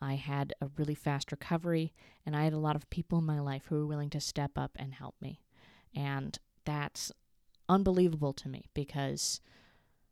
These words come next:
even just a few years ago, that wasn't the case. That wouldn't have been the case. So I hope that this message reaches people. There's no guarantee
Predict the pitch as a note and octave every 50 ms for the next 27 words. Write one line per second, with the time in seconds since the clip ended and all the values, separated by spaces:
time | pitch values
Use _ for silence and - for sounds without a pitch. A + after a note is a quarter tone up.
0 | _ _ _ _ F3+ F#3 F#3+ F#3 F#3 F3 E3+ E3 - - D#3 D#3+ D#3 D#3 D3 D3
1 | D3 D3 C#3 D3+ C3+ C#3 C3+ C3+ C#3 - - D3 C#3+ C#3 C#3 C3+ C3+ - - _
2 | _ _ _ _ - D3+ - - C#3 - - - - - - D3 C#3+ - - D3+
3 | D#3 D3 C#3+ - - C#3 C3+ - - C3+ C#3 D3+ - - - - - - - -
4 | - - - - _ _ _ _ _ - - - - D3 C#3 C3+ C3+ C#3 - -
5 | _ _ _ _ _ _ _ _ _ _ _ _ _ _ _ _ _ _ _ _
6 | _ _ _ _ _ _ - D#3 D#3+ D3+ E3 F#3+ - - - - - F3+ F3 E3+
7 | - - - - - _ - D#3+ D3+ D3 - - D3+ C#3 - - C#3+ C#3 - -
8 | C#3+ C#3 - - - C3 - - C3+ C3+ C3+ - _ _ _ _ _ _ _ _
9 | _ _ _ _ _ _ _ _ _ _ _ _ _ _ _ _ _ _ _ _
10 | _ _ _ _ _ _ _ _ _ _ _ _ _ _ _ _ _ _ _ _
11 | _ _ _ _ _ _ _ _ _ _ - F#3 F3 - - F#3+ G3 G3 F#3 -
12 | F3+ F3 F3 E3+ E3+ - - - E3+ D#3+ D#3+ D#3+ E3